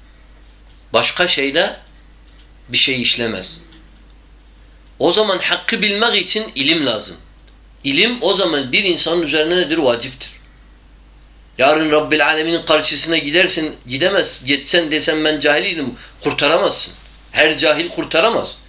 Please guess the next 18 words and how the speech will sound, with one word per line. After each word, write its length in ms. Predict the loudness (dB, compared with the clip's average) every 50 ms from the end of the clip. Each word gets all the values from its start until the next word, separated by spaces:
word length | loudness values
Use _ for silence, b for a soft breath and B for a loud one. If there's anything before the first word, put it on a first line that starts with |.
| -18 -4 0
Evet, 320 | 2 2 2 2 0 0
cahil 320 | 0 0 0 0 -2 -2
var 140 | -2 -2 -4
kurtarır. 600 | -2 -4 -4 0 2 2 4 4 2 0 -2 -6 B B B B B B B B B B B B -4
Ama 260 | -4 -2 2 2 2 2
seni 420 | 0 0 -2 0 -2 -2 -2 -4
bir 60 | -4
günde, 520 | -2 -2 -2 -2 0 2 2 2 2 0 B B B B B -4
alimler 580 | 0 2 2 4 2 0 0 0 -2 -2 -2 -2
diyorlar, 460 | -4 -2 -2 0 0 0 0 -2 -6 B B B B B B B B
seni 400 | -4 0 2 2 2 2 0 -4
bir 60 | -4
günde 400 | -2 -2 -2 0 2 4 4 4
aç 380 | 2 2 0 2 2 2 2 0
susuz 460 | -2 -2 0 0 -2 0 -2 -4 0
koysak, 440 | 2 2 2 2 0 -2 -2 0 0
salsak 480 | 0 2 0 0 0 0 -2 -2 -2
sokağa, 720 | -2 -2 -4 -2 0 0 0 0 2 2 2 2 0 -6